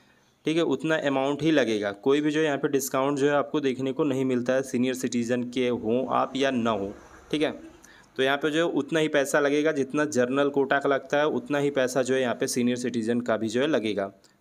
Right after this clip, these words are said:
फिर उसके बाद जो है यहाँ पे ओके का बटन दिखाई दे रहा है, यहाँ पे कर देना है क्लिक। क्लिक करने के बाद दोस्तों, यहाँ पे ऐड न्यू का ऑप्शन दिखाई दे रहा है, इस पे क्लिक कर देना है। और क्लिक करने के बाद जो यहाँ पे आपको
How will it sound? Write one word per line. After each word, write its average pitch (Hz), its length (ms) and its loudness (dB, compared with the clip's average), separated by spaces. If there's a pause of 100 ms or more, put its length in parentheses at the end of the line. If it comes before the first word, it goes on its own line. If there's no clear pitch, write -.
फिर 131 80 2
उसके 127 180 0
बाद 147 180 2
जो 151 80 0
है 151 60 2
यहाँ 147 120 0
पे 151 100 0
ओके 139 280 2
का 143 120 0
बटन 135 280 0
दिखाई 131 260 0
दे 127 120 0
रहा 131 100 4
है, 131 60 2
यहाँ 123 160 0
पे 123 120 -2
कर 120 160 -2
देना 117 200 0
है 127 120 0
क्लिक। 104 260 -4 (480)
क्लिक 151 220 0
करने 156 240 4
के 151 60 2
बाद 151 180 4
दोस्तों, 143 320 0
यहाँ 135 120 0
पे 147 100 -4 (120)
ऐड 131 240 4
न्यू 135 180 0
का 131 120 0
ऑप्शन 127 360 0
दिखाई 131 240 0
दे 135 120 2
रहा 131 120 2
है, 135 60 -4
इस - 160 -4
पे 127 160 -4
क्लिक 123 240 -6
कर 135 120 2
देना 139 240 2
है। 151 220 -2 (760)
और 123 120 2
क्लिक 123 260 -2
करने 165 240 2
के 160 80 2
बाद 151 200 6
जो 160 100 -2
यहाँ 147 180 2
पे 151 160 -2
आपको 131 380 0